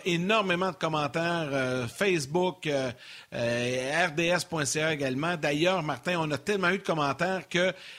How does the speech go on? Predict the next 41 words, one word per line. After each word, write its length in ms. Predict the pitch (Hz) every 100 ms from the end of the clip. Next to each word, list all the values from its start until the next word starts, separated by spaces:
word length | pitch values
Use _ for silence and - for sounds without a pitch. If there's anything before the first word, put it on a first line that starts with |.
| -
la 120 | 131
sélection 460 | 127 151 151 - 190
des 120 | 165
trois 260 | 147 147 139
étoiles 340 | 135 175 185
n'a 80 | 147
pas 140 | 151
été 200 | 151 147
simple 440 | 120 185 190 143 -
à 100 | 131
faire, 340 | 120 185 214 190
mais 140 | 143
là, 80 | 160
je 80 | -
pense 180 | 175 -
qu'on 180 | 156 139
est 80 |
prêt 280 | 123 220 254
pour 160 | 151 143
y 80 | 135
aller 160 | 156
avec 160 | 143 127
nos 140 | 135
trois 360 | 127 - 143 127
étoiles 560 | 127 139 151 147 135 - - - - -
de 80 | 127
ce 140 | -
midi, 460 | 160 160 151 262 - - 143
de 60 |
l'émission 480 | 131 143 131 175 175 -
On 220 | 156 147
Jase. 360 | 143 226 254 170
Et 60 |
là, 140 | 214 294
je 80 | 196
vais 100 | 214
commencer, 480 | 277 277 226 202
si 80 | 220
tu 100 | -
le 60 | 165
permets, 460 | 202 156 147 165